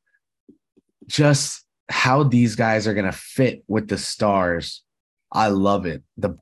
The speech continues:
best signing to me, though, aside from K B D, was, was Josh Okogie.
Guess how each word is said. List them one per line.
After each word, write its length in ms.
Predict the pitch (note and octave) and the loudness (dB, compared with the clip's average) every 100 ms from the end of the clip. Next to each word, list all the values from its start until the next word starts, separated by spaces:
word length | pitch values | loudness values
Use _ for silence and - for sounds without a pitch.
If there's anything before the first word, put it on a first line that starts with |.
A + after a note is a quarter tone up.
| - | -2
best 320 | C3 F#3 - | 0 2 0
signing 380 | C3+ A2+ A2 G#2 | 0 2 0 -2
to 120 | G#2 | 0
me, 160 | G#2 G#2 | 0 2
though, 400 | F#2+ F#2 F2+ - | 2 0 -2 -6
aside 480 | E2 - A2+ A2 G#2 | -8 -2 0 0 -2
from 420 | - G2 F2+ - | -4 -4 -6 -10
K 200 | - G#2+ | -4 -2
B 200 | G#2 F#2+ | 0 0
D, 340 | F2+ A#2+ A#2 F#2 | 2 2 2 2
was, 420 | F#2 G2+ F#2+ F2 | 0 -2 -2 -6
was 200 | F#2+ G2+ | -4 -4
Josh 340 | F2 A2+ G#2 G#2 | -2 0 0 -2
Okogie. 600 | F#2+ G#2 G#2 F#2+ F2+ | -4 0 0 0 -4